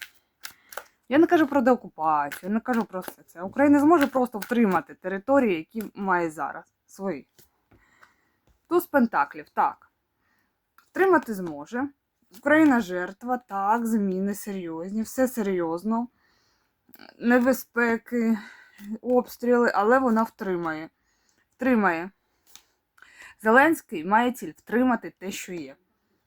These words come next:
Головна ціль його. Саме втримати те, що є. І це слава Богу.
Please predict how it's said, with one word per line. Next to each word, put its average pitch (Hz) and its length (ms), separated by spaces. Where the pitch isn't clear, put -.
Головна 226 520
ціль 156 320
його. 147 320
Саме 240 320
втримати 285 500
те, 247 180
що 254 180
є. 185 140
І 175 40
це 285 180
слава 240 340
Богу. 165 480